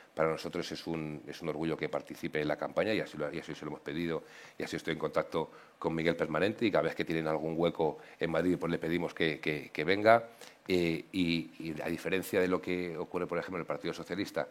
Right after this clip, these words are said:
que me consta, y aquí veo a algunos candidatos, eh, de municipios, aquí veo a, estaba por aquí el de Móstoles, ahí le veo, al futuro alcalde de Móstoles, a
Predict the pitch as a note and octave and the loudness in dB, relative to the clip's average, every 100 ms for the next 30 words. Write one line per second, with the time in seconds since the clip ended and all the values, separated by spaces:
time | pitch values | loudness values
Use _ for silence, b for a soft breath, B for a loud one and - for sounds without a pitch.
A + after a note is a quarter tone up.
0 | B B B - D#2+ G2+ G2 - D#2 D2+ | B B B -6 -2 2 2 2 0 -2
1 | E2 E2+ E2+ D#2+ D#2 F2 E2 E2+ D#2 E2 | -2 0 4 4 4 0 0 0 2 0
2 | D#2+ E2 D#2 E2+ E2 D#2+ D#2 - B B | 0 -2 -2 0 0 0 -2 -4 B B
3 | _ E2 E2 D#2 F2+ E2 D2+ D2 E2 D#2+ | _ -4 -4 -4 -4 -4 -4 -4 -2 0
4 | D2+ D#2 - F#2 E2 E2 E2 D#2+ F2 G2 | 0 -2 0 0 2 0 0 -2 0 -2
5 | F#2 G2 C#2+ D2+ D2+ E2+ F#2 D#2+ D2+ - | -2 -6 -6 -4 -2 -2 -2 -4 -8 -10
6 | E2 E2+ E2 E2+ E2 F#2 G2 F#2 F2 D2+ | -4 0 4 4 4 2 0 0 -2 -2